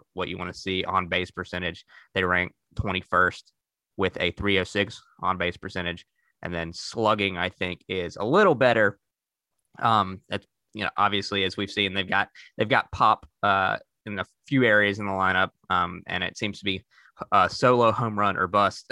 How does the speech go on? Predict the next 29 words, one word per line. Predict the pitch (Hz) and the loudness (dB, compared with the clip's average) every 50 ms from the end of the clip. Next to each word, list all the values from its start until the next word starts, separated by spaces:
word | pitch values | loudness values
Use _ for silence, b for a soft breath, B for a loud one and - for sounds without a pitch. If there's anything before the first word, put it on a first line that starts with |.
| 107 - | -8 -4
<laughs> | - | 0
for | 196 185 151 135 127 - _ _ - 117 110 | 0 2 2 2 -2 -4 _ _ -4 -4 -4
the | 104 | -2
moment, | 104 110 110 107 101 98 92 - _ - | 0 2 2 2 2 -2 -4 -6 _ -10
but | 95 90 | -8 -4
they | - 92 | -2 0
have | 92 92 90 | 0 0 0
a | 92 87 90 - b b b b b - | 0 0 -2 -2 b b b b b 0
fifteenth | 135 127 - - 120 110 95 101 | 0 0 0 -2 -4 -4 -2 0
ranked | 104 98 95 90 - _ _ _ _ _ _ - | 2 2 2 0 -2 _ _ _ _ _ _ -18
slugging, | - - 98 101 98 95 92 90 90 - _ _ _ _ _ _ | -8 -2 0 0 0 0 -4 -6 -8 -14 _ _ _ _ _ _
three | - 117 110 98 | -4 -2 -2 0
ninety-four, | 95 95 92 90 95 - - 98 98 95 95 95 95 - _ b b b b b b b b - | 0 0 0 -2 -4 -10 -8 -6 -2 0 0 0 -2 -4 _ b b b b b b b b -4
uh, | - 82 82 78 73 64 - - _ _ _ | 0 2 2 2 2 0 -4 -8 _ _ _
for | - 101 92 | -4 -4 -4
the | 76 65 | -4 -4
season. | - - - 95 85 - 76 | -8 -4 -4 -4 -4 -4 -10
So | - 104 92 | -10 -10 -4
still | - 156 156 | 0 0 2
not | 143 131 117 | 4 4 4
what | 104 90 85 | 4 2 0
you | 90 | -2
wanna | 90 90 90 | -4 -6 -8
see, | - - 92 87 | -6 -6 -6 -4
but | 85 92 - - | -4 -6 -6 -4
yeah, | 98 101 95 92 | -2 -2 0 2
that | 107 127 147 | 0 2 2
is | 147 131 - - | 0 -2 0 0
the, | 139 123 110 107 | 2 2 2 2